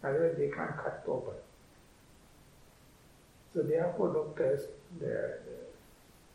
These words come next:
surgeons are not supposed to do operation to his own son. He can't. Because he recognizes the patient. So to be professional, you have to get distance from the patient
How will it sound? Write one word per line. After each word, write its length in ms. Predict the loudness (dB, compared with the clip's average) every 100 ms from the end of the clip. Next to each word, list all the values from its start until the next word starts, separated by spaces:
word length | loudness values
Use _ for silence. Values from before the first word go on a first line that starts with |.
| -20 -20 -16
surgeons 520 | 8 8 8 2 2
are 200 | 2 4
not 220 | 2 0
supposed 460 | 4 4 4 0 2
to 100 | 2
do 380 | 6 6 6 2
operation 540 | 2 4 4 0 -4 -2
to 80 |
his 280 | 2 2 2
own 220 | 0 0 -2
son. 220 | -8 -10 -12 -18 -20 -20 -20 -20 -20 -20 -20 -20 -20 -20 -20 -18
He 60 | -12 -6
can't. 280 | -6 -6 -12 -20 -20 -20 -20 -20 -20 -20 -20 -20 -20 -20 -20 -12 0
Because 180 | 4
he 100 | 8
recognizes 680 | 8 8 6 4 2 2 0
the 80 | 0
patient. 420 | 2 2 0 -8 -14 -20 -20 -20 -20 -20 -20 -20 -20 -20 -20 -20 -12 -4
So 80 |
to 140 | -2 -2
be 140 | -2
professional, 760 | -6 -6 -4 -2 0 0 0 2
you 80 | 4
have 120 | 4
to 80 | 4
get 320 | 2 0 -4
distance 400 | -6 -2 0 2
from 180 | 2 0
the 60 | 2
patient 420 | 2 0 -2